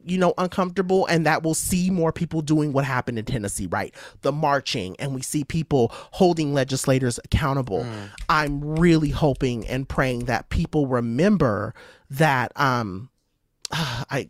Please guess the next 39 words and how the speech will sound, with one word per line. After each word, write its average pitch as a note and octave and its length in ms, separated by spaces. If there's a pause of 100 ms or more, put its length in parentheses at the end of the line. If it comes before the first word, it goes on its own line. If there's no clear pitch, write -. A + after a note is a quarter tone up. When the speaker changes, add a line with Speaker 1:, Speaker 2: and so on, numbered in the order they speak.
Speaker 1:
I, G2+ 160
I - 40
had C3 240
a A2+ 60
really G2+ 240
good E2+ 220
thought D#2+ 160
and D2+ 80
I, F2 120
I F#2 120
kinda E2+ 260
lost D2+ 320
it, - 140
but - 160 (640)
again, D3 460
<laughs> - 60
all F3 160
that, E3 240
I, G#3 100
'cause G3+ 420
m-, F#3+ 120 (160)
my F3+ 120
mind E3+ 220
is D3 160
moving D3 200
Speaker 2:
Yeah, A#2 180
Speaker 1:
a, C3+ 80
a, C#3+ 200
Speaker 2:
a C3+ 60
million. A#2+ 260
Speaker 1:
a D3 120
mile D3 380
Speaker 2:
Yeah. C#3+ 40
Speaker 1:
a C3 40
minute C3+ 420
around B2+ 400
everything B2 380
that's A#2+ 160
happening. A#2 360